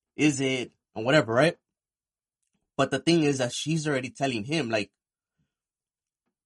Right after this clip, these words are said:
like, "No, I was already pregnant before I fucked you." So, <laughs> and it goes to that same topic of, like, you know, why?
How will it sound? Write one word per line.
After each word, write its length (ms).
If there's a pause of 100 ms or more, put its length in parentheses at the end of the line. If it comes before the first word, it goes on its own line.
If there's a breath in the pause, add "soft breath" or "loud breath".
(100)
like, 240
"No, 400
I 100
was 200
already 240
pregnant 520
before 480 (220)
I 80
fucked 340
you." 180 (1700)
So, 440 (340)
<laughs> 320
and 400
it 140
goes 320
to 100
that 200
same 240
topic 540
of, 260 (380)
like, 220 (1700)
you 80
know, 100
why? 460